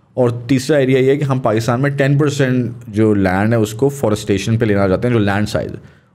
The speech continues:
उस पर फॉरेस्टेशन या डिफॉरेस्टेशन को अवॉइड करें। And, and, and to do all of that, we have to have a setup जिसके अंदर हम लोग फाइनेंस भी मोबिलाइज करें। हमारा एम्बिशन है कि हम अगले तीन से पाँच साल में एक बिलियन डॉलर्स मोबिलाइज करें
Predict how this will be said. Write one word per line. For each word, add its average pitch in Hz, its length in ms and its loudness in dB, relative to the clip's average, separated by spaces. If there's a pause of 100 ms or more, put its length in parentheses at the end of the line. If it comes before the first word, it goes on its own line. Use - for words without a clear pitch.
उस 120 100 -8
पर 151 80 0
फॉरेस्टेशन 131 480 0
या 156 80 2
डिफॉरेस्टेशन 110 720 0
को 120 240 -2 (100)
अवॉइड 92 320 0
करें। 69 220 -6
And, 117 600 -4
and, 120 260 0
and 117 220 -4
to 120 140 2
do 165 140 4
all 151 160 2
of - 100 -6
that, 98 180 0 (720)
we 110 80 4
have 131 240 0
to 143 120 4
have 123 160 2
a 117 120 -4
setup 110 200 0
जिसके 127 280 -2
अंदर 123 180 2
हम 110 220 2
लोग 117 260 -2
फाइनेंस 110 420 0
भी 160 60 0
मोबिलाइज 131 440 0
करें। 127 180 -4
हमारा 113 240 2
एम्बिशन 107 320 0
है 120 120 2
कि 117 60 2
हम 110 140 2
अगले 110 180 2
तीन 110 180 -2
से 110 120 -2
पाँच 101 240 0
साल 110 160 0
में 110 140 0
एक 101 200 0
बिलियन 107 240 2
डॉलर्स 95 360 0
मोबिलाइज 104 420 2
करें 117 300 -4